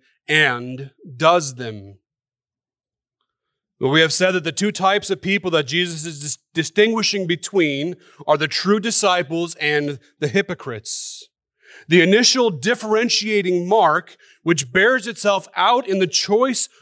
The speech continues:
of the foundation on which they build, was whether they acted according to the words of Jesus or if they ignored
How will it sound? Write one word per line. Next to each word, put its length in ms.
of 120
the 100
foundation 880
on 280
which 260
they 160
build, 840
was 320
whether 440
they 200
acted 600
according 520
to 120
the 120
words 440
of 140
Jesus 840
or 640
if 180
they 200
ignored 840